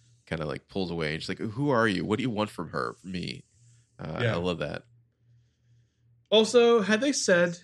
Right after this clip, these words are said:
Speaker 2: has he said, "I love you" to Buffy
Speaker 1: No, this
Speaker 2: prior
Speaker 1: is,
Speaker 2: to
Speaker 1: like,
Speaker 2: that?
Speaker 1: the first time that he says, "I love you" to her.
Speaker 2: Oh,
Speaker 1: Yeah, which
Speaker 2: don't.
Speaker 1: I'm saying, like, the, how does this relationship continue after this?
Speaker 2: That's not when you pull it out,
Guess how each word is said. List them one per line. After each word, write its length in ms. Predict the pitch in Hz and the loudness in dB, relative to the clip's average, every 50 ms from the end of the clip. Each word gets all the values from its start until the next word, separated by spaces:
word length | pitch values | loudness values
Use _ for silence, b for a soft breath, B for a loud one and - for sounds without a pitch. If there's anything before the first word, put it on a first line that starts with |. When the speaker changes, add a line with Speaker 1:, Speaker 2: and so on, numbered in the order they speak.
| - - - | -18 -10 -4
Speaker 2:
has 180 | 143 165 160 - | 0 0 2 2
he 100 | 208 190 | 2 0
said, 340 | - - 151 151 160 160 | 2 2 2 2 2 0
"I 120 | 160 135 131 | -2 0 0
love 180 | 131 127 123 | 2 0 0
you" 60 | 135 131 | -2 -4
to 80 | 127 | -4
Buffy 220 | 120 123 110 117 131 | -4 -4 -2 2 4
Speaker 1:
No, 160 | 139 139 120 | 4 4 6
this 120 | 107 110 101 | 4 4 2
Speaker 2:
prior 80 | 131 | 2
Speaker 1:
is, 40 | 117 | 2
Speaker 2:
to 40 | 110 | 2
Speaker 1:
like, 120 | 113 104 - | 2 2 2
Speaker 2:
that? 60 | 113 104 | 2 -2
Speaker 1:
the 60 | - | 0
first 260 | - 104 104 - - | 2 0 0 0 -2
time 280 | - 107 98 98 95 90 | -2 0 0 0 0 -2
that 100 | 90 87 | -4 -6
he 80 | 87 85 | -6 -6
says, 320 | - - 90 85 85 85 | -4 -2 -2 -2 -2 -4
"I 100 | 85 80 | -4 -6
love 240 | 82 82 82 87 - | -4 -4 -6 -6 -6
you" 60 | 131 127 | -6 -4
to 40 | 127 123 123 120 | -2 0 0 2
her. 220 | 120 120 117 113 | 4 4 4 2
Speaker 2:
Oh, 360 | 110 107 104 104 104 101 101 - - | 0 -2 -6 -6 -8 -12 -12 -6 0
Speaker 1:
Yeah, 280 | 104 104 92 85 117 | 2 2 4 4 4
which 140 | 113 98 104 | 4 2 4
Speaker 2:
don't. 100 | 123 113 | 2 2
Speaker 1:
I'm 60 | 98 | 2
saying, 260 | - - 131 107 98 | 2 2 2 4 4
like, 200 | 95 90 90 - | 2 2 0 0
the, 280 | - 110 82 - 85 82 | 0 0 0 0 0 -2
how 280 | - - 101 101 104 110 | -2 0 0 2 2 2
does 180 | 104 104 95 - | 0 0 -4 -4
this 180 | 98 90 - | -8 -8 -8
relationship 680 | - 90 85 82 82 80 - - 80 - - 76 _ | -8 -6 -6 -6 -6 -6 -8 -10 -12 -12 -14 -14 _
continue 540 | - 82 76 - - - 76 73 76 73 69 64 | -12 -14 -14 -14 -14 -14 -12 -12 -12 -12 -12 -10
after 320 | 73 78 85 - - - | -10 -12 -12 -12 -12 -8
this? 120 | - 117 | -4 -2
Speaker 2:
That's 640 | 113 113 113 117 - - - - - - - - - 107 | -2 -2 -2 -6 -8 -10 -10 -10 -12 -12 -14 -14 -14 -12
not 380 | 101 98 95 95 98 98 98 | -10 -8 -8 -10 -10 -12 -14
when 120 | 95 95 95 | -16 -14 -12
you 140 | 95 95 87 _ | -12 -14 -16 _
pull 300 | _ _ 98 95 90 90 | _ _ -20 -20 -18 -18
it 60 | 87 | -18
out, 300 | 90 87 87 87 87 - | -20 -20 -20 -20 -20 -20